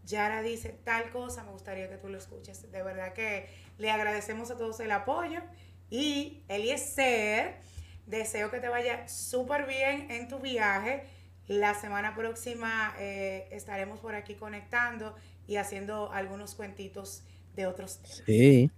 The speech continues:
Speaker 2: así que gracias por estar con nosotros este día, la, la semana, el momento que nos estés viendo,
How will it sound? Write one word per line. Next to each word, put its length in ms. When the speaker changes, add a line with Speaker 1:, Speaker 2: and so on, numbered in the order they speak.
Speaker 2:
así 300
que 360
gracias 300
por 100
estar 180
con 140
nosotros 380
este 440
día, 300
la, 360
la 120
semana, 640
el 140
momento 460
que 80
nos 80
estés 220
viendo, 360